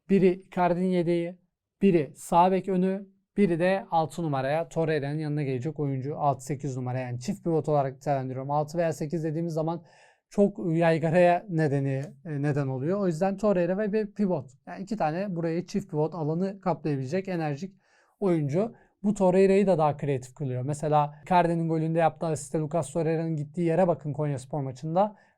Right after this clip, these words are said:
Niye oralara kadar gidebiliyor? Çünkü partneri Berkan. Yani Demirbay olduğu zaman oralara kadar gidemiyor Torreira.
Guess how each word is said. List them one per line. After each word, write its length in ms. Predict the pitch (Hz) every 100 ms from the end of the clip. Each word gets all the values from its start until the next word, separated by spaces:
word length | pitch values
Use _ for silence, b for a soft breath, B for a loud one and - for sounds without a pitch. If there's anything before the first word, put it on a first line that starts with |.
| b
Niye 180 | 156 196
oralara 340 | 196 170 151
kadar 220 | 156 147
gidebiliyor? 480 | 135 131 131 139 202
Çünkü 200 | 202 156
partneri 440 | 147 147 147 160 160
Berkan. 400 | 147 143 147 127 -
Yani 180 | 143 127
Demirbay 380 | 131 165 185 170
olduğu 180 | 160 170
zaman 240 | 165 175
oralara 380 | 175 165 156 147
kadar 240 | 156 165
gidemiyor 540 | 180 139 165 165 131 120
Torreira. 560 | 135 123 120 143 208